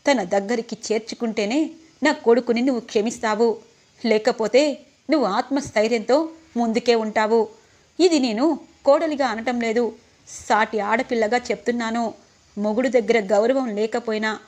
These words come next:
మొగుడు భార్యగా అనుకోకపోయినా, ఆ భర్తతో ఉండడం ఖచ్చితంగా దండగే అని నేను నమ్ముతాను" అని అంటుంది అపర్ణాదేవి. ఒక్కసారిగా అపర్ణాదేవి మాటలకి దుగ్గిరాల ఫ్యామిలీతో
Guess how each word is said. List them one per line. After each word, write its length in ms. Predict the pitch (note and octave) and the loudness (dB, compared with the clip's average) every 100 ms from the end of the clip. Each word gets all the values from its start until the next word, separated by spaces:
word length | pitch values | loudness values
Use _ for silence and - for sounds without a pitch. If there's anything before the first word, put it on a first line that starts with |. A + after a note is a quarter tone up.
| _ _ - | _ _ 0
మొగుడు 260 | C4+ D#4+ F4+ | 2 2 0
భార్యగా 540 | F#3+ G3 B3 D#4 D4+ | 0 0 0 0 -2
అనుకోకపోయినా, 880 | A#3+ A3+ C4+ C4+ A#3 A3 G#3+ C#4 C#4+ - _ _ C#4 | -2 -2 -2 -2 -2 -2 0 0 -2 -8 _ _ -2
ఆ 120 | A3+ | -2
భర్తతో 540 | E3 G3+ G3+ B3 A#3+ | -2 -2 -2 0 0
ఉండడం 440 | A3 G#3 G#3+ C4+ C#4+ - - _ - | 0 -2 0 0 0 -6 -20 _ 0
ఖచ్చితంగా 720 | G#3+ - E4 C4 G#3 A#3+ D4 - _ _ - | 0 2 -2 -2 2 2 2 -4 _ _ -6
దండగే 460 | G#3+ A3+ A#3 A#3+ A#3 | 0 2 2 2 2
అని 160 | A3+ | 0
నేను 200 | B3+ A#3+ | 0 0
నమ్ముతాను" 560 | G3 G#3 A#3 A#3 A3+ A3 | 0 -2 0 -2 -2 -6
అని 160 | - A#3 | -8 -6
అంటుంది 340 | A3+ G3+ G3 | -6 -6 -2
అపర్ణాదేవి. 960 | B3+ C#4+ A3+ A#3+ A#3+ A#3 A3+ A#3 A#3+ G#3+ - - - _ | 0 2 2 2 0 0 0 0 0 -2 -8 -20 -20 _
ఒక్కసారిగా 680 | A3+ A3+ - G4 F4 D4 C4 | -4 -2 -2 0 -2 0 0
అపర్ణాదేవి 720 | A#3+ G#3 A#3 B3+ A#3+ A#3 A3 | 0 0 -2 -2 -4 -4 -4
మాటలకి 720 | F#3+ F#3 F#3+ A#3+ A#3 G#3 A3+ C#4+ - _ - | -8 -8 -8 -8 -6 -4 -4 -8 -18 _ -4
దుగ్గిరాల 500 | A3+ A3 F4+ E4+ D4+ | -2 0 0 0 -2
ఫ్యామిలీతో 760 | B3+ F#3 G3+ B3 B3 G#3+ A#3+ | -6 -6 -4 -4 -2 -2 -2